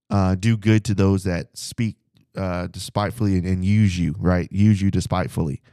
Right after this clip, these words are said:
All these things, who, who speak evil of you," all these things. And I'm thinking about, I'm also thinking about when Jesus said, "If, if you're compelled to go one mile,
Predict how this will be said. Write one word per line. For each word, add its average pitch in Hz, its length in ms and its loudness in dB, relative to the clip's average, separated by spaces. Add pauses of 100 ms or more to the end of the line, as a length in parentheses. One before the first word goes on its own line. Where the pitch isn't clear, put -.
(340)
All 127 240 6
these 123 260 0
things, 90 340 -2
who, 98 100 6 (200)
who 113 60 4
speak 107 320 -4
evil 95 320 0
of 82 140 -4
you," 71 160 -10 (340)
all 123 240 2
these 131 220 0
things. 95 420 -6 (800)
And 110 120 0
I'm 107 120 -2
thinking 127 280 0
about, 101 460 -2 (300)
I'm 110 180 0
also 117 260 0
thinking 113 240 -2
about 101 220 0
when 98 160 -2
Jesus 95 340 0
said, 92 220 0
"If, 92 180 -2
if 98 200 -6
you're 110 180 -2
compelled 101 720 0 (300)
to 104 140 -2
go 92 460 -2 (280)
one 101 360 0
mile, 85 540 -4